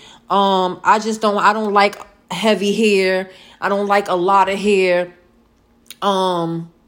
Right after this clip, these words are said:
yeah. Wigs, no, that's not for me. That's not for me. And weave, like, it, it just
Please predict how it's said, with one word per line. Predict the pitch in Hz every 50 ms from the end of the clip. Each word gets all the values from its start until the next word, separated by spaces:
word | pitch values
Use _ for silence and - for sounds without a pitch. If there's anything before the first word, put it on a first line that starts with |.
| _ _ _ _ _ _
yeah. | - 165 170 202 196 180 170 160 160 165 165 - - - - - _ _ 160
Wigs, | 190 214 208 214 214 214 208 208 - - -
no, | - 175 185 185 185 175 170 170 170 139
that's | 139 175 180 185 - -
not | 220 208 202 180
for | - - 196 180
me. | 196 208 190 170 156 151 151 - _ _
That's | 160 175 175 175
not | - 208 196 185 185 -
for | 196 196
me. | 190 196 196 190 190 185 170
And | 143 170 165 165 165
weave, | 170 220 220 214 214 208 202 202 202 208 - - - - - -
like, | - 185 180 175 170 -
it, | 180 175 139 101 - 127 175 190
it | 175
just | 165 208 240 220 220 - -